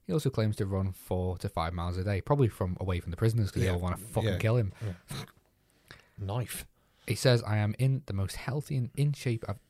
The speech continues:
Speaker 1: ever been."
Speaker 2: Okay. You're still in prison, though. You're still a bad man.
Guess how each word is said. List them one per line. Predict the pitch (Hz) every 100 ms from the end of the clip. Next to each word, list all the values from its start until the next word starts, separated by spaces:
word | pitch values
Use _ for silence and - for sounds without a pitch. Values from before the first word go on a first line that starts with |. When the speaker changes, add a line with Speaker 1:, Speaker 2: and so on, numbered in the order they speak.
| -
Speaker 1:
ever | 127 117 123 - -
been." | 101 92 85 - _ _ _ _ _ _ _ _ _ _ _ _ _ -
Speaker 2:
Okay. | 127 131 131 175 - _ _ _ _ _ -
You're |
still | 127 175
in | 151
prison, | 131 143 117
though. | 92 101 131 _ - _ _ _ _ _ _ _ _ _ _ _ _ _ _ -
You're |
still | - 196
a | 196
bad | 160 143
man. | 123 113 -